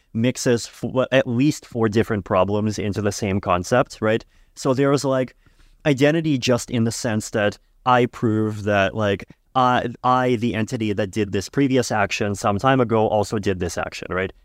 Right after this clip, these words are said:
And that's, like, the most basic form of entity. That's, like, a, you know, like, a cryptographic key.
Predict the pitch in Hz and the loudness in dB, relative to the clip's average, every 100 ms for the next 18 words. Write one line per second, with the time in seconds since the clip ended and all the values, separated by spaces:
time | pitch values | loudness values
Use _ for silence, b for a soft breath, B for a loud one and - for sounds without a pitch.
0 | - 135 160 170 156 135 127 110 107 120 | -2 0 2 2 2 2 0 -2 0 -2
1 | - 113 104 104 95 92 92 95 90 113 | -2 -2 0 -2 -4 -4 -2 -2 -2 0
2 | 92 95 92 95 113 95 98 - - 98 | 0 0 -4 -2 -2 0 0 -2 -2 -4
3 | 113 95 90 - - 85 | -4 -2 -2 -4 -12 -10